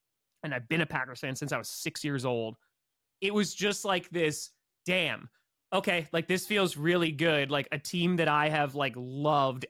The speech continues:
so much that I made it my career. And the fact that I got to this point because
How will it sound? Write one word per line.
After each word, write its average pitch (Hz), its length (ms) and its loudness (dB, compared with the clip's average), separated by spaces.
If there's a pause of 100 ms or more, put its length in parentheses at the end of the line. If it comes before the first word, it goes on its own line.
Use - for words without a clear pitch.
(140)
so 202 300 2
much 196 260 2
that 170 100 2
I 147 100 0
made 151 360 2
it 160 100 -4
my 143 180 0
career. 135 840 0 (540)
And 165 200 0
the 156 60 0
fact 175 360 0
that 160 220 0 (120)
I 156 120 0
got 156 380 0
to 175 100 -8
this 147 220 -4
point 156 500 -2
because 139 560 -4